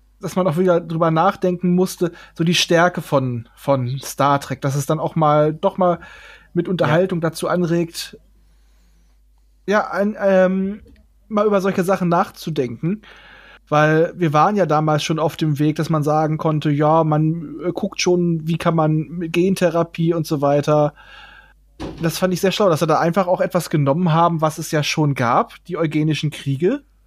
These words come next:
Speaker 1: die immer
Speaker 2: Ja.
Speaker 1: nur angesprochen wurden und nach, äh, Khan eigentlich dann, ja, brach, man sie brach la-, liegen la-, äh,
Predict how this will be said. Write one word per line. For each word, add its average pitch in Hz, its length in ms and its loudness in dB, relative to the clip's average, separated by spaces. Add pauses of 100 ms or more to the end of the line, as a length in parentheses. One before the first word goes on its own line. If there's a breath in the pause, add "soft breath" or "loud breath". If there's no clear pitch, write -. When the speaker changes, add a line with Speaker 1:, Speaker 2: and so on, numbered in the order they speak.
(1040)
Speaker 1:
die 180 100 -8
immer 185 160 0
Speaker 2:
Ja. 175 60 2
Speaker 1:
nur 180 220 0
angesprochen 160 800 0
wurden 170 580 -2 (460)
und 165 180 -4
nach, 165 460 -2
äh, 160 420 2 (320)
Khan 160 460 0
eigentlich 160 440 0
dann, 151 480 0
ja, 160 180 2
brach, 165 520 -2
man 156 200 0
sie 143 120 2
brach 151 300 -2
la-, 131 200 0
liegen 151 320 0
la-, 139 520 2
äh, 135 60 -6